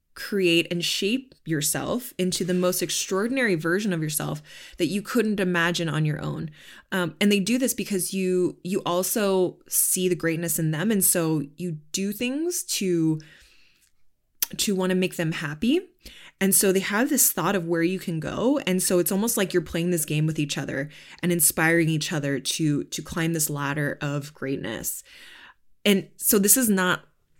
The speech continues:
about codependency on external validation. You're not asking this person for your present perfection or this future version to fill your ego bucket and not do anything with it. It's more to see clearly who you are from another trusted perspective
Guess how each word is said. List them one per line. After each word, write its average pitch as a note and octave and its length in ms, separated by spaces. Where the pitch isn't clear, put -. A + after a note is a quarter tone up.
about E3+ 320
codependency E3 800
on C#3+ 180
external D3+ 400
validation. C#3 800
You're G#3+ 120
not G3+ 140
asking F#3 340
this E3 120
person D#3+ 460
for D3 520
your D#3 280
present D3+ 380
perfection - 440
or C#3 100
this C#3+ 140
future D#3 320
version D3+ 540
to C#3+ 140
fill F#3 320
your D3+ 200
ego F#3 260
bucket D3+ 260
and C#3 80
not D3+ 140
do C#3+ 100
anything D3+ 280
with F3 160
it. - 160
It's - 280
more C4+ 220
to D#4 280
see G#3 220
clearly G#3+ 600
who A#3 220
you G#3+ 220
are D#3+ 300
from D#3+ 180
another D#3+ 280
trusted D3+ 400
perspective F3+ 720